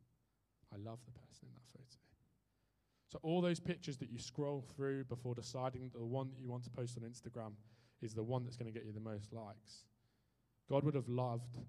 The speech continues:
every single one of them a thousand times, and he would have loved the one that you posted as well, but he would love all of them. It's not a case of God picking and choosing what he likes.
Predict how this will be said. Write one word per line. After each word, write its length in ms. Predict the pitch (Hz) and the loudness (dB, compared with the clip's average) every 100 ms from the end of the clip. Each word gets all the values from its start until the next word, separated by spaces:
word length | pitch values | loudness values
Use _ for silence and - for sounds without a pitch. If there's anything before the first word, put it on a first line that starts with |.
| - - - | -12 -14 -4
every 280 | 127 127 120 | -2 0 -2
single 260 | 123 113 | -2 -2
one 200 | 107 117 | 0 0
of 100 | 110 | 0
them 160 | 101 101 - - - - _ _ _ - | -4 -10 -16 -20 -20 -20 _ _ _ -6
a 80 | 120 | -6
thousand 540 | - 147 131 123 120 | 2 4 4 2 0
times, 540 | 120 113 98 101 - - - _ _ _ _ _ _ _ _ _ _ _ _ | -4 -6 -8 -10 -14 -20 -20 _ _ _ _ _ _ _ _ _ _ _ _
and 100 | 110 | -8
he 80 | 110 - - - 135 | -8 -12 -20 -16 -2
would 100 | 120 | 2
have 120 | 123 | 4
loved 160 | 117 120 | 4 4
the 60 | |
one 180 | 117 117 | 0 0
that 80 | 120 | -4
you 60 | |
posted 360 | 113 131 123 - | -4 -4 -4 -6
as 100 | 101 | -6
well, 280 | 120 92 - - - - _ _ _ | -4 -6 -10 -18 -20 -20 _ _ _
but 120 | - | -6
he 100 | 120 | -2
would 140 | 120 | -2
love 160 | 120 117 | -2 0
all 160 | 120 113 | 0 0
of 80 | |
them. 120 | - - - - - _ _ _ _ | -2 -10 -16 -18 -20 _ _ _ _
It's 140 | 113 117 | -14 -10
not 160 | 127 120 | -10 -6
a 40 | |
case 240 | 120 107 113 | -6 -6 -10
of 100 | 101 | -4
God 240 | 110 107 | -4 -4
picking 320 | - - 110 | -8 -12 -10
and 100 | 104 | -10
choosing 440 | 104 107 101 - - _ _ _ _ _ _ _ | -10 -12 -14 -16 -20 _ _ _ _ _ _ _
what 120 | - - | -18 -14
he 60 | |
likes. 480 | 104 - _ - - | -14 -16 _ -20 -20